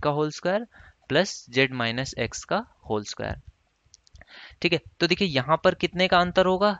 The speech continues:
दो का अंतर होगा, स्क्वायर करेंगे तो कितना आ जाएगा, चार। ये मैं तब बता रहा हूँ जब वैल्यूज क्या हो, मान लीजिए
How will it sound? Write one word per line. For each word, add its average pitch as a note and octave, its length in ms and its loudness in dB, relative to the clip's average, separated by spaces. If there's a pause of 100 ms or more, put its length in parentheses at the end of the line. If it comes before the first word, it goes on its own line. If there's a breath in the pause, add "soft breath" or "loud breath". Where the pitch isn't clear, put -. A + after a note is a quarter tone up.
(100)
दो C#3 240 2
का F3+ 140 4
अंतर F3+ 240 2
होगा, F#3 300 2
स्क्वायर D3 360 2
करेंगे E3+ 320 -2
तो E3 100 -4
कितना D#3+ 280 0
आ D#3+ 40 4
जाएगा, F3 260 2
चार। - 360 4 (340 loud breath)
ये D#3 80 0
मैं F#3 180 4
तब F#3 120 4
बता F3 260 6
रहा F#3+ 120 4
हूँ G3 80 0
जब E3+ 160 0
वैल्यूज D3+ 380 2
क्या E3 140 2
हो, F3 260 -2
मान D3 160 -2
लीजिए C#3+ 200 -4